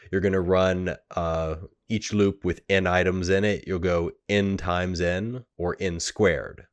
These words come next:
So that algorithm is gonna take big O of n squared time, which is gonna be longer than big O of n. And you can plot this in a, uh, graph and see the curve and how, you know, if you add a million items to this, how long is your,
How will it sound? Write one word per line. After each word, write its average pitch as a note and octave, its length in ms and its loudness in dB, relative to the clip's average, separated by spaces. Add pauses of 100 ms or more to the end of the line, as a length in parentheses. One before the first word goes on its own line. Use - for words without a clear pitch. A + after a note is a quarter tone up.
So F2+ 380 0
that F#2 380 0
algorithm F2+ 440 -2
is E2 100 -4
gonna E2+ 160 -4
take F2 320 -6
big F#2+ 200 2
O F#2 240 2
of E2 160 -6
n F2 260 -6
squared F2+ 680 -2
time, G#2 460 -2 (460)
which F#2 140 0
is F2 80 -4
gonna F2+ 220 0
be F2 200 -4
longer F2+ 540 2
than E2+ 240 -4
big E2+ 200 0
O D#2+ 220 -2
of D#2 140 -6
n. D2 400 -6 (280)
And F2+ 100 -4
you - 80 -4
can E2+ 160 -6
plot G2 380 0
this F2+ 200 -2
in E2+ 380 -4
a, E2 400 -4
uh, C2 240 -8
graph F2+ 460 -2
and D#2+ 160 -4
see F2+ 180 -4
the D2+ 120 -8
curve F2+ 560 -2
and D#2+ 140 -6
how, F2 400 -4
you F#2+ 140 -4
know, D#2 140 -6
if D2+ 120 -8
you E2+ 60 -6
add F2 200 -2
a E2 40 -2
million F2+ 460 2
items E2+ 380 -2
to E2+ 120 -6
this, D#2 220 -6
how F2+ 160 -4
long F2 240 -2
is D2+ 80 -8
your, D#2+ 220 -8